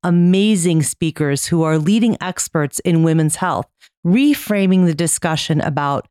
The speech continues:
perimenopause and menopause. And in addition, because I've been getting so many questions from all of you about hormonal health, we will be discussing nervous system regulation, thyroid health, diabetes, and women's hormonal health all month.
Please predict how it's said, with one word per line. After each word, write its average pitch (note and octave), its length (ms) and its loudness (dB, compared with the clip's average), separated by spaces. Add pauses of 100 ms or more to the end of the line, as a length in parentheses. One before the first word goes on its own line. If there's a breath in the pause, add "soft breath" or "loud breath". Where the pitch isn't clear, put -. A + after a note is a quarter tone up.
(160)
perimenopause E3+ 1040 -2
and C#3 320 -2
menopause. C#3 720 -4 (220)
And G3 280 -2
in G3+ 140 2
addition, A3 440 0
because F3 240 -2
I've E3 140 -2
been F3 140 0
getting E3+ 220 0
so A3 340 -2
many A#3+ 180 2
questions E3+ 580 -2
from D#3 220 -2
all F#3+ 300 2
of E3+ 120 -2
you D#3 160 2
about C#3 360 -4
hormonal F3 580 0
health, E3 460 -2 (220)
we A3 220 2
will C4+ 140 4
be A3+ 140 0
discussing E3 720 0
nervous F#3 340 0
system F3 400 -2
regulation, F3+ 840 2 (160)
thyroid F3+ 520 0
health, E3 360 -2 (180)
diabetes, F3 760 0 (220 soft breath)
and G#3 400 2
women's F3 380 0
hormonal F#3 520 0
health C#3+ 340 -2 (120)
all D#3+ 240 0
month. C#3 420 -4